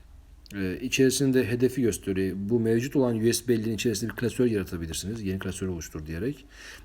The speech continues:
Ya da, e, "Şu an mevcut yere yapıştır." derseniz şu an onu oraya aktardı. Bakın, Xpand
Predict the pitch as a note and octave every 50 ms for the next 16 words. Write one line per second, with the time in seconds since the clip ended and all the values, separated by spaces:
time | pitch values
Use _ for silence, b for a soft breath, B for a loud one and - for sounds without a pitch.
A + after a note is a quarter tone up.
0 | B - A2+ C3 B2 A2 A2+ A#2 C#3+ D#3 - - F#2 F#2+ F#2+ F#2+ F#2+ F#2+ F#2+ F#2
1 | F2 - C3 A#2 A2+ A#2 A#2+ A#2+ A2+ A#2 - - G#2+ G#2+ A2 A#2 A2 - - -
2 | B2 G#2 F2+ E2+ E2 D#2+ - F#2 G2+ C3+ D#3 - - - - - - - - B
3 | B B B B B B B B B B B B B B - - - C3+ A#2 C3+
4 | D#3 F3+ F#3+ - - - - - - - - - - - D#3 D3 C3+ C3+ B2 A2
5 | C3 C#3+ B2 - - B2+ G#2 G2 F2+ D#2 D#2 D#2+ D2+ b b b b b b b
6 | b b b - - - - A#2+ A2 A2+ B2+ D3 D3+ - - - - - B2+ A#2+
7 | - - A#2+ A#2 B2 B2